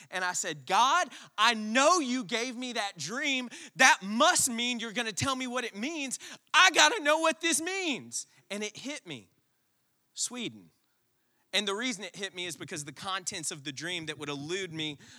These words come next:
uh, to, to thank Europe, um, but I'm not gonna go into that. But as I recognized this is from God and start, start, <sighs> "God, what does this mean? How, how can I look at this different ways?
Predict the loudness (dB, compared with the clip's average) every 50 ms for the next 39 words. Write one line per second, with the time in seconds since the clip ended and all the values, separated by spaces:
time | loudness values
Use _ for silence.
0 | -10 -2 2 2 2 2 0 -4 -4 -4 -4 -4 -2 -2 -2 -2 0 2 2 2
1 | 2 2 -4 -8 -4 -2 0 0 2 0 0 -2 -4 -8 -16 _ -20 -20 -20 -8
2 | -2 0 0 0 2 2 0 2 2 0 0 -2 -4 -6 -6 -6 -4 -4 -4 -4
3 | -4 -6 -8 -8 -8 -10 -8 -6 -6 -6 -6 -8 -10 -14 -20 -20 -20 _ _ -4
4 | -4 -4 -4 -4 _ _ _ 4 6 6 6 6 4 2 0 0 0 0 -2 -2
5 | -2 0 0 0 0 -2 -8 -6 -4 -2 -2 -2 -2 -4 -6 -6 -4 -2 0 0
6 | 0 0 -2 -4 -4 -8 -8 -4 -2 0 0 0 0 -2 -4 -6 -2 0 0 0
7 | 2 2 2 2 2 2 -2 -8 -18 -18 -10 -6 -4 -4 -4 -2 -4 -4 -4 -6
8 | _ _ _ _ _ _ _ -12 -12 -10 -12 -12 -16 -18 _ -18 -16 -14 -14 -14
9 | -16 -16 -12 -10 -8 -6 -4 -6 -6 -6 -6 -6 -6 -6 -6 -6 -8 -8 -8 -8
10 | -10 -8 -8 -8 -8 -10 -10 -14 -20 -20 -18 _ -4 -2 0 0 0 -2 -4 -4
11 | -6 -10 -6 -4 -2 -2 -2 -2 -4